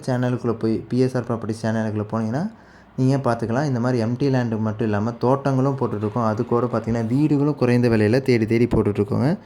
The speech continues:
இது எல்லாமே நம்மளோட சேனலுக்கு போய் பாருங்க நண்பர்களே. சரி நண்பர்களே, இந்த வீடியோ இவ்வளோ நேரம் பொறுமையா பார்த்துட்டு இருக்கிறதுக்கு ரொம்ப ரொம்ப நன்றி.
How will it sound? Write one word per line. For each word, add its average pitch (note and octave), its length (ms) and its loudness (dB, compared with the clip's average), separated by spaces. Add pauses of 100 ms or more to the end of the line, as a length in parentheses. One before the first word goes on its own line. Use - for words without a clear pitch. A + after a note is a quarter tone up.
(260)
இது - 180 -2
எல்லாமே B2 320 2
நம்மளோட A#2+ 420 0
சேனலுக்கு A2+ 520 0
போய் C3+ 220 2
பாருங்க A2+ 380 2
நண்பர்களே. G#2 500 -2 (1600)
சரி C#3 240 4
நண்பர்களே, C3+ 460 2
இந்த B2+ 140 2
வீடியோ B2 180 6
இவ்வளோ A2+ 160 2
நேரம் A#2+ 240 0
பொறுமையா A#2 260 2
பார்த்துட்டு G#2+ 340 -2
இருக்கிறதுக்கு A2 340 2
ரொம்ப G#2 120 0
ரொம்ப G#2+ 260 0 (260)
நன்றி. G#2 420 0